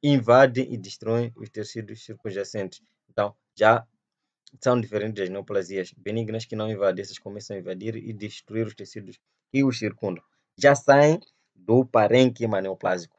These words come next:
invadem até o estroma, aquele tecido de suporte. Então, essa invasão é chamada de invasão local, porque ainda estão no local. E por invadirem até o estroma, e no estroma temos os vasos sanguíneos e tudo mais, é uma, eh, neoplasia de difícil remoção cirúrgica.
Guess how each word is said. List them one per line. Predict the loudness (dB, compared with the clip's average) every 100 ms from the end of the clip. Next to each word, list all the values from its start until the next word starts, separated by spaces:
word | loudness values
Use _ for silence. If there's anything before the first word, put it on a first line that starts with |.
| _
invadem | -6 -6 -2 0 0 -2
até | -8 -6 -8
o | -8
estroma, | -14 -20 -6 -4 -4 -6 _ _ _ _
aquele | -10 -8
tecido | -10 -12 -16
de | -18
suporte. | -16 -10 -4 -4 -4 _ _ _ -6
Então, | -2 0
essa | 0 -2
invasão | 2 2 2 2 2
é | 0
chamada | -4 -4 -6
de | -8 -12
invasão | -8 -8 -4 -4
local, | -4 -6 -6
porque | -8 -6
ainda | -6
estão | -4 -4 -6 -6 _
no | -10
local. | -8 -6 -8 _ _ _
E | -4
por | 0 2
invadirem | 6 6 4 0 0 2
até | 0 0 -2
o |
estroma, | -2 -2 0 0
e | -6
no |
estroma | -10 -8 -6 -4
temos | -6 -10 -14 -20
os | -20 -2
vasos | -2 -2 -10
sanguíneos | -14 -14 -18 -20
e |
tudo | _ -8
mais, | -8 -8 _ _ _ _ _ _ _ _ _ _
é | 2 4
uma, | 4 -2 -4 -6 _ _ _ _ 0
eh, | 2 4 2 -2
neoplasia | -6 -6 -2 -4 -4 -6
de | -8
difícil | -12 -14 -16 -12 -14 -8
remoção | -6 -6 -8 -8 -8 -8
cirúrgica. | -12 -12 -12 -14